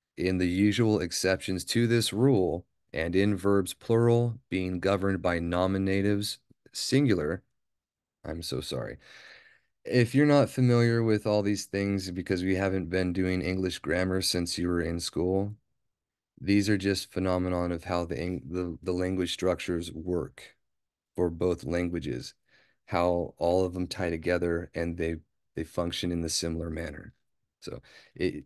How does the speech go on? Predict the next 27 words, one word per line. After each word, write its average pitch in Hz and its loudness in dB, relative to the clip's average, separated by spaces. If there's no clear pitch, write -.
you'd 107 0
have 107 2
to 95 0
read 95 2
about 90 0
these 90 -4
things 85 -4
to 90 -4
get 82 -4
familiar 85 -2
with 82 -6
them 73 -6
again. 82 -6
I'm 80 -8
sorry 78 -6
about 76 -10
that. 69 -10
This 98 0
is 110 2
what 110 4
deters 107 0
a 101 0
lot 95 2
of 82 -10
people 98 -2
because 90 -2
we 87 -4